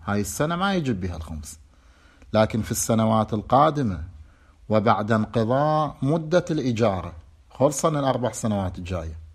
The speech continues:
هاي الثلاث ملايين اللي هي نقص،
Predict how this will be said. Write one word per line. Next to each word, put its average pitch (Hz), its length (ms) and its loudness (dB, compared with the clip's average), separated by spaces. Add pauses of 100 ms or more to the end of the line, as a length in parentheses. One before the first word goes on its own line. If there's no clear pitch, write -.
(840)
هاي 110 260 4
الثلاث 110 380 0
ملايين 113 800 2
اللي 101 200 -2
هي 110 500 0
نقص، 131 640 0